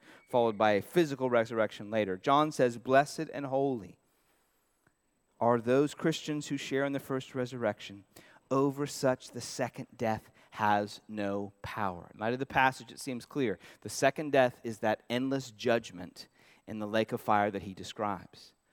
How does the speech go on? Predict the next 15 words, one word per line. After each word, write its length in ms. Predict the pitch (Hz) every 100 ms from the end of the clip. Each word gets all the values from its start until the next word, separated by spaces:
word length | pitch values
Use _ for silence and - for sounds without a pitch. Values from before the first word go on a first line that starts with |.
| _ _
The 80 | -
second 320 | - 123 131
death, 180 | 117 110
he 80 | 110
says, 240 | - 104
has 200 | 110 101
no 200 | 101 104
power 680 | 101 - 127 120 90 - - _ _ _ _ _ _ _ _ _ 113
over 200 | 107 104
those 320 | 110 110 110
who 140 | 113
are 100 | 101
raised 580 | 95 110 107 110 110 -
with 200 | 101 -
Christ. 540 | - 90 85 - -